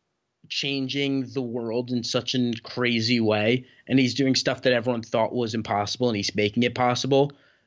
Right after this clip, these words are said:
He, he's just saying, "Whatever you think, like, I'm just gonna do it anyway." And I just really,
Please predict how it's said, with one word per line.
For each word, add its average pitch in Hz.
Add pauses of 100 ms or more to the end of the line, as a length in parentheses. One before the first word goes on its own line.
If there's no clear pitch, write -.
(120)
He, -
he's 123
just 123
saying, 123
"Whatever 123
you 117
think, 117
like, 110
I'm 113
just -
gonna 113
do 110
it 104
anyway." 113
And 113
I 110
just 117
really, 117